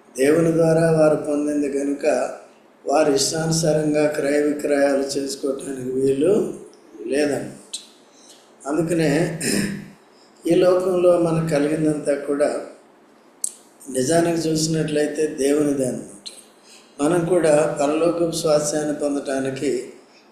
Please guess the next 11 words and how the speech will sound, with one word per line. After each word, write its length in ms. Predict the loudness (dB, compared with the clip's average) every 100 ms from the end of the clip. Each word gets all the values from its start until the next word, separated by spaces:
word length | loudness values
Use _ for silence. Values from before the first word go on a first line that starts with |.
| 0
యేసుక్రీస్తు 720 | 2 2 -2 -2 -2 -2 -4
ప్రభువే 340 | -4 0 2 2
మన 220 | 2 -2
పాపాన్ని 560 | -2 -2 -2 -2 -4 -2
పరిహారం 520 | -2 0 -2 -2 -4
చేసి, 600 | -4 -4 -2 -4 -4 -4
మనల్ని 440 | -4 -4 -4 -4
కూడా 160 | -4 -4
దేవుని 400 | -2 0 0 0
పిల్లలుగా 540 | -4 -8 -6 -4 -4
చేసుకుని, 760 | -4 -4 -6 -8 -8 -6 -6